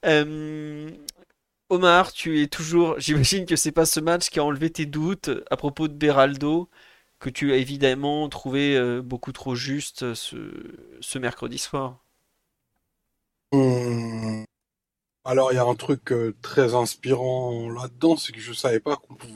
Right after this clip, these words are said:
Speaker 2: utiliser des, des matchs de Ligue des Champions pour faire de la post-formation.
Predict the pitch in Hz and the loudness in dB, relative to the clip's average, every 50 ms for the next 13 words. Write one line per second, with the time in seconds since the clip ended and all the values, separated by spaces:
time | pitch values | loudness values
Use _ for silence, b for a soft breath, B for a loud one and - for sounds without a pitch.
0 | 110 - 113 113 - - - 113 113 117 113 117 123 120 110 113 113 110 110 113 | -18 -20 -20 -18 -16 -14 -8 -8 -8 -8 -8 -12 -12 -12 -12 -12 -10 -10 -10 -12
1 | _ B B B B B B B B B _ _ _ - 110 120 131 123 113 113 | _ B B B B B B B B B _ _ _ -6 2 4 4 4 2 0
2 | 110 113 120 113 117 113 107 117 117 110 - - 110 104 - 156 147 139 - - | -4 -4 -4 -4 -6 -8 -4 -2 -2 -2 0 -2 -4 -2 2 2 2 2 0 -4
3 | 113 - - - - 117 113 117 110 113 110 - - 120 - - - 131 120 - | -8 -4 -2 -2 -2 0 -2 -4 -4 -4 -6 0 -2 -2 -2 -2 -6 -6 -6 -4
4 | 131 120 123 117 123 127 - - - 104 | -4 -6 -6 -6 -8 -8 -10 -10 -14 -16